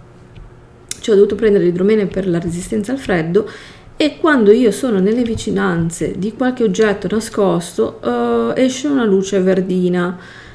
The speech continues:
Ora, non ho capito bene il funzionamento, cioè se è molto nascosto, bisogna scavare parecchio. Come funziona? Adesso vediamo un po' se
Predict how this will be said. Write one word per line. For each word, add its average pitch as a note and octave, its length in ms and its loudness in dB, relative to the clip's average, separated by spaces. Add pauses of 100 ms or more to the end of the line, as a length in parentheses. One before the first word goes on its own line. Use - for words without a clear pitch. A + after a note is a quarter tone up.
(160)
Ora, C4+ 400 -4
non C#4 200 2
ho D4 80 -2
capito A#3+ 400 -4
bene G#3 400 2 (760)
il G#3+ 100 -6
funzionamento, F#3 880 -2
cioè F#3 220 -4
se G3+ 320 -4 (260)
è - 80 -6
molto G#3+ 380 0
nascosto, G3+ 600 -4
bisogna F3 220 0
scavare F3 400 -4
parecchio. G3+ 1000 -4 (920)
Come B3+ 160 0
funziona? F#3 480 -2
Adesso C4 400 -2
vediamo G#3+ 320 0
un G#3 80 0
po' A#3+ 140 -2
se B3+ 120 -8